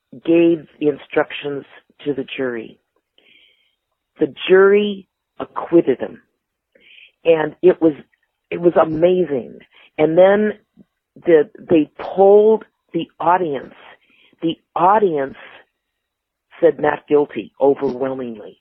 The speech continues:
But the, the jury couldn't reach a verdict, so he was acquitted. And believe me, they gave all this evidence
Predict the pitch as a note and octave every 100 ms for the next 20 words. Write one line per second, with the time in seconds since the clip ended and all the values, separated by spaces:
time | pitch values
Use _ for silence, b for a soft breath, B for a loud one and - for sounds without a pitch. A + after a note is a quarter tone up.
0 | _ _ _ _ b b C#3 C3 - B2+
1 | _ - - _ C3 D#3 F3 F#3+ E3+ -
2 | - - F#3 F3+ - C#3+ F3+ F#3+ - -
3 | - C3+ C#3 C#3 C3+ - _ _ _ -
4 | D3 - D3+ C#3 - _ - B2+ - -
5 | D#3+ D3+ A2+ - _ b b b b b
6 | - D#3 E3+ F3 D#3+ G#3 C4 A#3 D#3 C#3+
7 | C3 A#2 E3 G3+ A3+ - G3 A#3+ G#3 D#3+
8 | - E3+ F3 G3 E3 - - F#3 G3 A#2+
9 | -